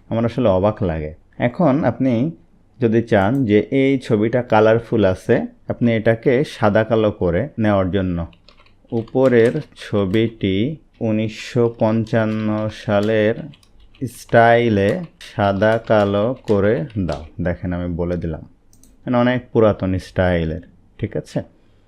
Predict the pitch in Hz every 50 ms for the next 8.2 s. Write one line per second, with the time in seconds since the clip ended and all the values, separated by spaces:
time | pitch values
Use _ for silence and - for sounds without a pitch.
0 | _ _ _ _ - 110 101 101 101 - - 104 - 110 98 - - 104 92 82
1 | - 85 80 80 - - _ _ _ _ - 110 107 104 95 - 98 98 123 135
2 | - - 117 113 113 113 107 101 110 110 - - 98 95 95 98 95 92 - -
3 | - 110 110 110 - - 101 90 90 101 85 - 104 110 156 185 156 110 95 85
4 | 85 95 104 104 104 113 113 - - - 104 101 104 107 107 104 104 110 127 135
5 | 123 107 104 - - 104 98 - - 98 87 87 95 98 104 101 98 95 95 -
6 | - - 95 90 117 127 120 101 92 92 - - - 92 90 95 98 95 - 139
7 | 131 110 92 90 82 85 87 87 87 - - - - 120 127 117 95 87 87 82
8 | - - 87